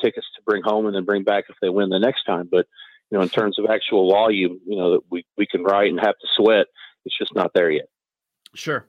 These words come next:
Speaker 2: This is BetQL Daily. Joe Ostrowski and Chris Ranji. Our guest is Rex Byers, at Rex underscore Byers on Twitter, risk manager for the Westgate Superbook. And, uh, Rex, you were talking about, uh, your, how you grew up, how you got interested in the betting game, and,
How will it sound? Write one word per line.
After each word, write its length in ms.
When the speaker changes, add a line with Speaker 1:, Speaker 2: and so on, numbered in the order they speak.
Speaker 2:
This 180
is 140
BetQL 380
Daily. 260
Joe 140
Ostrowski 420
and 100
Chris 220
Ranji. 260
Our 120
guest 320
is 160
Rex 440
Byers, 640
at 220
Rex 320
underscore 460
Byers 380
on 100
Twitter, 360
risk 200
manager 420
for 120
the 100
Westgate 640
Superbook. 680
And, 160
uh, 160
Rex, 280
you 40
were 60
talking 320
about, 400
uh, 120
your, 240
how 80
you 160
grew 300
up, 160
how 80
you 80
got 180
interested 540
in 120
the 80
betting 280
game, 400
and, 260